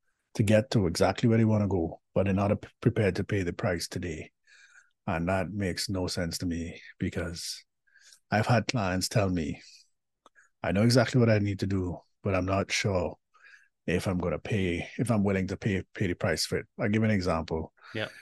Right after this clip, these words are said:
Speaker 1: We did a whole strategy planner with this company. They, they wanted to grow their business by five X. Did a whole strategy plan, et cetera. When it came to executing and how much money he needed to spend, and we were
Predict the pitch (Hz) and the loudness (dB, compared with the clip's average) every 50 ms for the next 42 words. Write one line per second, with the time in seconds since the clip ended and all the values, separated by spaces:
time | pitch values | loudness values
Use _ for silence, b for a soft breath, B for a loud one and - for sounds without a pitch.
0 | B B _ - - 120 117 131 131 123 110 104 131 143 127 123 123 - - 143 | B B _ 0 0 2 4 6 6 6 8 8 8 8 10 8 6 6 6 8
1 | 113 101 87 92 98 - - 113 104 104 101 98 90 95 95 - - - 117 113 | 8 8 6 2 -2 2 4 4 4 4 4 2 2 2 0 0 -2 0 0 0
2 | 98 - 95 90 90 87 - B B B B B B B B _ _ - 107 104 | 0 2 0 0 0 -2 -4 B B B B B B B B _ _ 0 4 4
3 | 104 101 - - 110 104 101 - - 131 117 120 123 117 143 117 120 117 113 113 | 4 4 4 4 4 4 4 4 4 4 6 6 6 6 6 6 8 8 6 6
4 | 104 101 104 95 98 98 92 98 95 87 85 - 104 95 92 87 87 80 - - | 4 2 2 2 0 0 2 2 2 2 2 2 2 2 4 4 2 0 -2 -2
5 | - - - _ _ _ _ - B B B B B B B B _ - 104 101 | -8 -12 -12 _ _ _ _ -20 B B B B B B B B _ 4 4 6
6 | 98 110 107 110 107 - 127 101 92 90 98 95 - 101 92 85 85 82 82 - | 8 8 6 6 6 6 6 6 6 6 4 0 0 0 0 0 0 -2 -2 -2
7 | 101 87 - - - - - - _ _ _ _ _ _ _ _ _ b b b | -2 -2 -2 -2 -6 -6 -6 -8 _ _ _ _ _ _ _ _ _ b b b
8 | b b b b b b b _ - - 101 107 104 - 143 135 127 131 139 - | b b b b b b b _ 0 2 4 4 6 6 8 6 8 8 6 6
9 | 110 - - - 113 101 - 123 117 - 104 95 98 87 87 110 104 98 95 - | 6 2 2 -2 -4 2 2 2 4 4 2 2 2 2 2 2 2 0 2 2
10 | 104 104 101 101 104 104 98 98 90 98 98 92 - - - 87 85 85 82 - | 2 2 2 2 2 2 2 0 0 0 -2 -4 -4 0 0 0 0 0 0 -2
11 | 95 92 95 98 95 95 90 90 | -2 -2 -2 -2 0 0 0 0